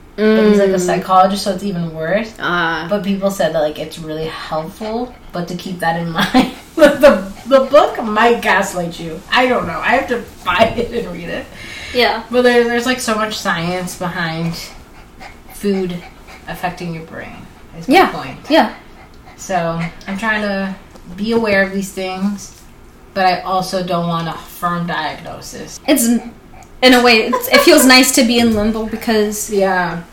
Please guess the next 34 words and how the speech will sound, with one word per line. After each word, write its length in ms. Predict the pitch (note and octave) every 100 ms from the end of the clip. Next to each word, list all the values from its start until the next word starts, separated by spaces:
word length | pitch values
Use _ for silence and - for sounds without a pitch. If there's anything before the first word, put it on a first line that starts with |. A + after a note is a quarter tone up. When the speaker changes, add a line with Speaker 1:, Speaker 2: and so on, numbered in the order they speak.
| -
Speaker 2:
you 140 | C4
don't 100 | C4+
have 120 | C4 C4
to 80 | A#3
think 280 | A#3+ A#3
about 260 | A3 A3 G#3
it 140 | F#3+ -
too 160 | -
much 320 | A#3+ C#4+ C#4+
if 120 | C#4 -
there's 160 | B3
something 380 | C4 B3+ B3+ A#3+
wrong. 440 | G#3 G#3 F#4 A#4+ G#4+ - - - - - -
Because 220 | A#3 A3+
if 140 | B3
you 100 | C4+
don't 240 | C4+ D3 F#3+
know 160 | C4
if 60 | A3
something 320 | A#3 A3 G#3+
is 140 | F#3+
for 120 | - G3
sure, 440 | - G3+ F3+ G3+ -
for 120 | -
sure, 520 | - F4+ D#4+ A3+ A3 - - - - - -
then 100 | G#3+
you 60 |
don't 120 | G#3+ G#3+
really 120 | G#3+
have 100 | G#3
to 60 |
think 200 | - G3
about 220 | - -
it. 100 | -